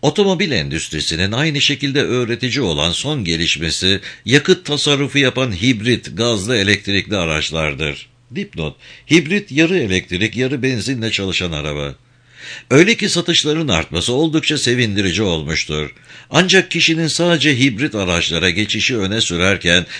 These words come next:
otomobil endüstrisinin eş zamanlı olarak geliştirdiği, büyük bir farkla hibritlerden daha fazla satılan ve yakıt tasarrufunu dengelemekten de ötesini yapan suvlardan bahsetmemesi haksızlık olur.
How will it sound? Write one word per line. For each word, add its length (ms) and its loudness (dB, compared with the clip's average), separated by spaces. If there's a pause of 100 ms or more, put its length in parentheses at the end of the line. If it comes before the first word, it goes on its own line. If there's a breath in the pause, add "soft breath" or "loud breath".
(120)
otomobil 500 2
endüstrisinin 880 -2
eş 240 2
zamanlı 500 -2
olarak 360 2
geliştirdiği, 960 0 (280 loud breath)
büyük 360 2
bir 160 4
farkla 420 0
hibritlerden 840 0
daha 240 2
fazla 340 0
satılan 560 0 (240 loud breath)
ve 100 4
yakıt 400 2
tasarrufunu 680 -2
dengelemekten 800 0
de 60 2
ötesini 480 -2
yapan 420 0 (180 loud breath)
suvlardan 920 0
bahsetmemesi 760 -2
haksızlık 680 -2
olur. 460 -6